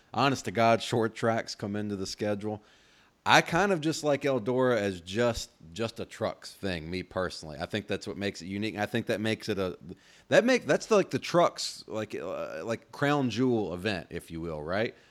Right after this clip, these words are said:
Like, it's like their Daytona five hundred in a sense, to me anyways. That's the one everybody tunes in for. It's the one everybody gets excited for.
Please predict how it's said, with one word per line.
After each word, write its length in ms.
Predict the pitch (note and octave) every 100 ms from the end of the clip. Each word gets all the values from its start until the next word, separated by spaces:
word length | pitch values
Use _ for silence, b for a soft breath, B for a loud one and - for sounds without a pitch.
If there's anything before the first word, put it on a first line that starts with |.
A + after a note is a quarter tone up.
| _ -
Like, 240 | G#2 G#2
it's 180 | G#2+ -
like 220 | A#2+ A#2+
their 340 | A2+ B2+ B2+ A#2
Daytona 540 | G#2+ A2+ - A#2 G#2+
five 280 | F#2+ G#2 F#2+
hundred 340 | G2 F#2 E2
in 80 | E2
a 40 | D#2
sense, 300 | - F#2 -
to 100 | A#2+
me 260 | D#3+ E3+
anyways. 420 | A2 E2 D#2+ E2 F2+
That's 180 | G#2
the 80 | -
one 160 | B2 A#2
everybody 320 | A2+ A2+ A2
tunes 300 | - A2+ G#2
in 160 | A#2 A#2
for. 320 | - A#2 G#2
It's 180 | G2 -
the 80 |
one 180 | F#2+ G2+
everybody 320 | G2+ G2 G2
gets 300 | F2+ E2 -
excited 420 | - - A#2 A#2 G#2
for. 380 | - G2+ G2